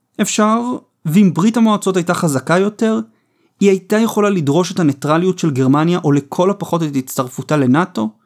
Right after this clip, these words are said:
מבלי אבל שתוכל להחזיק כוחות צבא, או מבלי שיהיו בשטחה של גרמניה המזרחית כוחות צבא כלשהם. אולם ברית המועצות לא הייתה חזקה. לא באלף תשע מאות תשעים.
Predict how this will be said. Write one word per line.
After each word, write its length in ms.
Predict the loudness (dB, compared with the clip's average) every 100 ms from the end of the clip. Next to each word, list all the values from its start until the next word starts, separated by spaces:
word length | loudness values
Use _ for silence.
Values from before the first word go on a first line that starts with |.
| _ _ _ 0
מבלי 580 | 2 2 0 0 2 0
אבל 180 | 0 -2
שתוכל 340 | -4 -4 -2
להחזיק 360 | -2 -2 -4 -4
כוחות 320 | -4 -6 -6
צבא, 400 | -4 -2 0 -2 0
או 60 |
מבלי 440 | 0 0 0 0 0
שיהיו 260 | 0 -2
בשטחה 440 | -2 -6 -8 -6 -4
של 140 | -4
גרמניה 380 | -2 2 2 2
המזרחית 560 | 2 -2 -4 -4 -6 _ _ _ _ -6
כוחות 280 | -4 -2 -2
צבא 220 | -2 -2
כלשהם. 420 | -4 -8 -8 -12 -14 -18 _ _ _ _ _ _ _ _ _ _ _ _ _ 0
אולם 340 | 2 2 0 -4 _ _
ברית 260 | -6 0 2
המועצות 320 | 2 2 0
לא 60 | -2
הייתה 160 | -2
חזקה. 360 | -4 -6 -8 -12 -12 _ _ _ _ _ _ -2
לא 100 | 0
באלף 240 | 2 -2
תשע 140 | -4 -2
מאות 160 | -2
תשעים. 320 | -6 -8 -8